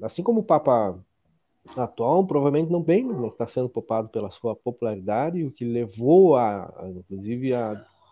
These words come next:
assinar embaixo a questão das investigações. "Não, vamos fazer isso, tá na hora de fazer, e duela quem duela", né? E aí essa coisa não, tem uma galera que não entende, não compreende, né? Que o certo é certo, não importa.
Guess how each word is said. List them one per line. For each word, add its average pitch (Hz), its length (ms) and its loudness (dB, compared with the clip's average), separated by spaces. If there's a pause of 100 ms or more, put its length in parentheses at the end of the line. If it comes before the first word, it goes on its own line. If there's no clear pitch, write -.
assinar 131 460 -4
embaixo 117 480 0
a - 40 -14
questão 113 300 -10
das 107 120 -6
investigações. 107 680 -8
"Não, 143 140 -2
vamos 143 180 -4
fazer 123 240 -4
isso, 139 320 -4
tá 151 120 -2
na 139 80 -4
hora 139 120 0
de 123 80 -10
fazer, 117 560 -6
e 160 140 -2
duela 139 320 2
quem 156 200 -2
duela", 131 340 4
né? 101 240 -8 (1400)
E 117 120 -4
aí 113 200 0
essa 135 200 -2
coisa 131 320 0
não, 180 680 -4
tem 143 100 -4
uma 127 120 -4
galera 113 320 0
que - 80 -12
não 156 180 0
entende, 214 400 4
não 117 140 0
compreende, 160 580 2
né? 117 240 -4 (400)
Que 123 80 -10
o 117 40 -8
certo 139 380 0
é 120 40 -4
certo, 135 400 0
não 175 60 0
importa. 185 800 2